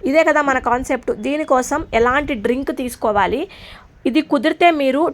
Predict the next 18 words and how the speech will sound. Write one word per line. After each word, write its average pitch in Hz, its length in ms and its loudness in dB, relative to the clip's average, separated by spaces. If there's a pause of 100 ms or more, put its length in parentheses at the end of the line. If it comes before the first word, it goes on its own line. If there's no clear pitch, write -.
(120)
ట్వంటీ 269 440 2
వన్ 233 240 0
డేస్ 254 240 -2
ట్రై 196 160 0 (120)
చేయండి, 147 360 -6 (540)
డైలీ 294 300 4
తీసుకోండి. 208 420 -4 (580)
ఇరవై 302 260 6
ఒక్క 311 200 -2
రోజుల 285 280 4
తర్వాత 262 400 2
చూడండి, 262 400 0
మీ 254 80 -4 (100)
చర్మంలో 269 440 0 (100)
కానీ, 220 260 0 (500)
మీ 240 80 0 (200)
బాడీలో 269 480 4 (100)
కానీ 226 300 -2